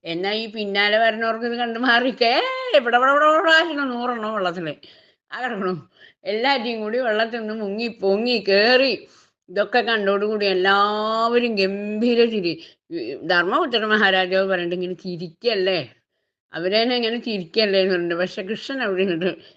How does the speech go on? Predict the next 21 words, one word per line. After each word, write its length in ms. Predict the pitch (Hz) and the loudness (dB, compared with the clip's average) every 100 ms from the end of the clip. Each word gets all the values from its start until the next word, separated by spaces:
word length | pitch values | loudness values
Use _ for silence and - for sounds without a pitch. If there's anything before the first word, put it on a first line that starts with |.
| _ _ - | _ _ -10
ചിരിച്ചോളാം 460 | 175 147 180 180 196 | -10 -2 2 4 4
അങ്ങനെ 200 | 190 170 | 2 -2
കാണിച്ചു 360 | 175 165 165 | -2 -2 -6
അത്രേ. 400 | 151 170 180 165 - - - - | 0 0 2 -2 -4 -20 -14 -8
അപ്പൊ 160 | 190 269 | -4 -2
എല്ലാവരും 520 | 233 214 208 226 247 | 2 2 2 0 -2
കൂടി 160 | 214 | -2
ഗംഭീരായിട്ട് 760 | 220 214 196 214 208 233 208 175 | -2 -2 -2 -2 0 0 0 -2
ചിരി. 360 | 196 202 156 131 _ _ _ _ _ _ _ _ _ _ - | -4 -4 -6 -8 _ _ _ _ _ _ _ _ _ _ -6
അങ്ങനെ 500 | 175 190 214 247 277 240 165 - - | -2 0 0 0 0 -2 -6 -8 -4
ഗംഭീരായിട്ട് 840 | 196 190 196 220 233 247 220 208 214 | 0 2 2 2 4 4 2 0 -4
ചിരിയും 360 | 202 185 196 | -2 -2 -2
കൂടി 200 | 202 214 | -2 -2
കഴിഞ്ഞെങ്കിൽ 560 | 220 196 185 190 220 175 - _ _ _ _ _ _ - | 0 2 2 0 -2 -4 -12 _ _ _ _ _ _ -8
ദുര്യോധനന് 1120 | 180 185 196 254 233 196 196 190 202 226 180 | -4 -4 -4 0 2 2 2 0 0 -4 -2
ദേഷ്യത്തിന്റെ 1000 | 185 185 190 254 214 - 190 185 196 220 | 2 2 0 -2 -4 -2 -2 0 -2 0
അങ്ങേ 420 | 180 180 190 202 | 0 0 0 -2
അറ്റെത്തി. 960 | 202 185 - 208 196 - 202 247 370 - - _ _ _ | -2 -4 -4 -4 -4 0 2 4 2 -4 -20 _ _ _
ദുര്യോധനൻ 680 | 156 165 185 185 185 196 190 | -8 0 2 2 2 2 0
അവിടുന്ന് 400 | 175 170 175 190 | 0 -2 -2 -2
അങ്ങട് 380 | 196 185 175 165 | 0 -2 -2 -6